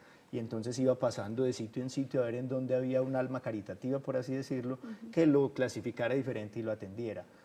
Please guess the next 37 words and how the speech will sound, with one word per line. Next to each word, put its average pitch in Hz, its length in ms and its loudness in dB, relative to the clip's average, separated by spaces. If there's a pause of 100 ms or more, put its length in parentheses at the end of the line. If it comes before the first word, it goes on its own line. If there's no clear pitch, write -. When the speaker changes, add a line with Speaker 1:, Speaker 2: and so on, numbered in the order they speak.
(180)
Speaker 1:
Hoy 151 300 6
hay 120 160 -2
una 123 140 -2
herramienta 110 480 -4
clara 123 400 0
para 98 160 -6
esta 113 180 -8
población, 123 640 -2 (240)
en 113 140 -6
donde 104 240 -2
efectivamente 117 720 -2
de 120 80 -2
manera 107 260 -2
oportuna, 117 540 0
y 101 60 -2
nos 92 180 -6
ha 98 80 -4
ido 120 140 2
muy 127 160 0
bien 117 260 0
pues 123 220 -6
con 127 120 -4
esta 123 200 -6
experiencia 107 480 -6
en 117 60 -6
estos 113 280 -10
días, 135 220 0
en 107 100 -6
varias 113 220 -4
reuniones 110 460 -6
hemos 120 340 -8 (260)
expresado 110 760 -2
que, 107 200 -10 (300)
eh, 110 140 -2
estamos 117 340 -6
absolutamente 120 500 -4
satisfechos, 131 760 -4